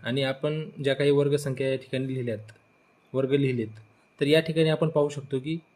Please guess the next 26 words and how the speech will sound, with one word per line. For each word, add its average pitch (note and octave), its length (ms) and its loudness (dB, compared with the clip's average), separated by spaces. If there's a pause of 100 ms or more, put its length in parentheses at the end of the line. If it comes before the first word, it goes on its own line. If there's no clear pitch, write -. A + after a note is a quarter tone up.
(600)
दोन C#3 440 6 (420)
आणि C3 220 -4 (480)
आठ A2+ 300 -6 (720)
यांच्या D#3+ 420 2 (320)
एकक D3+ 280 0
स्थानी C#3 320 -2 (380)
चार C3+ 200 2
हा C3 160 -2
अंक B2 220 -8 (340)
आलेला A2 240 -6
आहे. G#2+ 180 -8 (120)
त्यामुळे B2+ 280 0
आपण C3 200 -2
या B2+ 100 -2
ठिकाणी B2+ 360 -4 (640)
दोन C3 360 4 (420)
आणि A#2 140 -10 (120)
आठ B2+ 260 -4 (340)
असे A2+ 220 -10
लिहून A2+ 200 -4
घेणार G#2 240 -6
आहोत. G#2 220 -18 (760)
विद्यार्थी D#3+ 340 2
मित्रांनो, E3 340 2
त्यानंतर D#3+ 440 4
आपण D#3+ 320 0